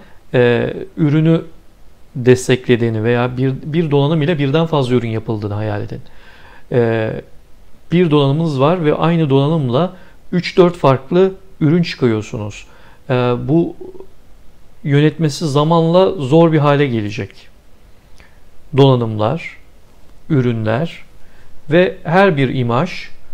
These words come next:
sizin için bir başka ürünü temsil edebilir. E, durum böyle olduğunda imaj makina, e, kombinasyonunu, e, bu şekilde çok daha kolay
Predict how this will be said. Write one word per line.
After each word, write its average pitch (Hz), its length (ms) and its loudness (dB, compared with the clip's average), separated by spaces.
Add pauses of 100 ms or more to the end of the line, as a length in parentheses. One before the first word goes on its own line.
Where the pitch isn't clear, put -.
(140)
sizin 151 340 -2
için 160 400 -2
bir 143 140 0
başka 147 320 0
ürünü 135 320 0
temsil 151 360 -4
edebilir. 151 460 -2 (1800)
E, 139 300 4
durum 175 240 0
böyle 175 220 4
olduğunda 127 680 2 (260)
imaj 156 400 0
makina, 151 560 -2 (1800)
e, 117 440 0 (1200)
kombinasyonunu, 127 1040 0 (380)
e, 131 220 2
bu 165 80 -2
şekilde 135 380 -4
çok - 260 -6 (320)
daha 139 260 0
kolay 135 360 -2